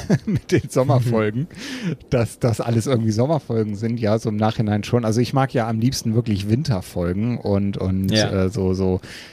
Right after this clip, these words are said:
Speaker 1: vor allen Dingen auch Weihnachtsfolgen, also so Hörspielserien übergreifend allerdings, ne? Also ich finde so vom
Speaker 2: Mhm.
Speaker 1: Setting her ist es einfach nochmal was anderes, wenn man weiß, da steht jetzt ein Weihnachtsbaum irgendwo,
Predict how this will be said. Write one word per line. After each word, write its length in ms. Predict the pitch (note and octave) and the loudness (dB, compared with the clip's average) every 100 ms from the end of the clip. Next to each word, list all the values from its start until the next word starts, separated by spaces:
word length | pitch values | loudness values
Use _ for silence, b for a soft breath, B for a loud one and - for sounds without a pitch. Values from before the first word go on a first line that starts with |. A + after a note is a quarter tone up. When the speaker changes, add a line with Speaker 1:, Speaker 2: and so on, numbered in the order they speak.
| B | B
Speaker 1:
vor 160 | - G2 | -2 0
allen 80 | A2 | 2
Dingen 140 | B2 | 2
auch 180 | G#2+ A#2 | 0 0
Weihnachtsfolgen, 720 | G#2+ A#2+ - - G2 F2 F2 | 0 0 -2 -4 -2 -2 -2
also 200 | G2 G2+ | 0 0
so 420 | G2 G2 G2 G2 | 2 2 0 -2
Hörspielserien 800 | - A2 A2+ - G#2 A2 G2+ G2+ | -2 0 0 0 0 0 -2 -2
übergreifend 760 | F#2+ B2+ C3 - F2 F2+ - F#2 | -2 0 0 -2 -8 -8 -8 -8
allerdings, 580 | F2 F2+ F#2 F2 - A#2 | -4 -4 -4 -8 -8 -6
ne? 160 | G#2+ | -4
Also 240 | A2 G2+ G2 | -2 -2 -2
ich 120 | G2 | -2
finde 220 | A#2+ A#2 | 0 0
so 120 | G#2+ | 0
vom 180 | G#2 G#2 | 0 -2
Speaker 2:
Mhm. 40 | |
Speaker 1:
Setting 520 | F#2+ - E3 A2 A2 A2 | 0 0 2 0 -2 -2
her 360 | G2+ G2+ G#2 | -2 0 -2
ist 140 | A#2 B2 | -6 -10
es 100 | G#2 | -6
einfach 220 | G2 G#2 | -4 -2
nochmal 260 | G2 G2+ | 0 0
was 140 | G2 - | -2 -2
anderes, 380 | G#2+ A2+ G#2+ - | -2 0 0 0
wenn 100 | F#2+ | 0
man 120 | F#2+ | 2
weiß, 200 | G2+ G2+ | 0 0
da 100 | F#2+ | -2
steht 240 | - A2 | 0 0
jetzt 200 | G#2+ - | 0 -2
ein 40 | G2 | 0
Weihnachtsbaum 600 | G#2+ A2+ - - F#2+ F2+ | 0 0 -4 -4 -2 -2
irgendwo, 320 | F2+ F#2 | -2 0